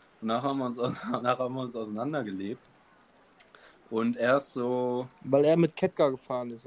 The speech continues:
Speaker 1: Ja,
Speaker 2: wahrscheinlich.
Speaker 1: ja, er ist, er hatte dann Ketka und, äh, ab und zu auch ein Mountainbike und so. Da hatte er immer mit so einem langen, mit so einem langen Jungen zu tun, mit so einem großen Kopf.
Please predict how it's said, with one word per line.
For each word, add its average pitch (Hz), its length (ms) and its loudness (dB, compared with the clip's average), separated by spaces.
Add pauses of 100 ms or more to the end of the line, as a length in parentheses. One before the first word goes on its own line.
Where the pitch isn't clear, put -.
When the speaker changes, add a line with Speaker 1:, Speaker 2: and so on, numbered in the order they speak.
(120)
Speaker 1:
Ja, 95 60 -6
Speaker 2:
wahrscheinlich. 110 80 4
Speaker 1:
ja, 113 280 4
er 117 140 0
ist, 117 160 -12
er 110 160 -4
hatte 117 200 -6
dann 110 160 -10
Ketka 117 560 0
und, 104 480 -8
äh, 107 60 -14
ab 104 360 -4
und 117 120 -8
zu 117 140 -4
auch 104 180 -4
ein 107 80 -10
Mountainbike 113 680 -2
und 107 100 -20
so. 110 320 -10 (500)
Da 95 100 -4
hatte 101 180 0
er 120 40 4
immer 117 120 2
mit 110 120 -2
so 117 100 -2
einem 104 100 2
langen, 113 420 0 (100)
mit 104 140 -12
so 113 80 -6
einem 104 100 -4
langen 110 220 0
Jungen 110 300 -4
zu - 160 -16
tun, 92 220 -10
mit 90 100 -10
so 101 80 -12
einem 92 80 -8
großen 98 320 -12
Kopf. 107 200 -8